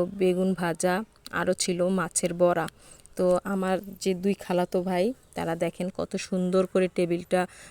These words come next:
মানে গুছিয়ে নিচ্ছে, যাতে সবাই একসাথে বসে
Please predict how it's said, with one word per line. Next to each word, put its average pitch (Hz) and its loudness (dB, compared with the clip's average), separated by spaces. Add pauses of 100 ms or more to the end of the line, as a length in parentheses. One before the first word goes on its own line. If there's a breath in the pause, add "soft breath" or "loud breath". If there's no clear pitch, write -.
(120)
মানে 175 0
গুছিয়ে 185 2
নিচ্ছে, 175 2 (1600 loud breath)
যাতে 170 -2
সবাই 175 2
একসাথে 175 -2
বসে 185 -2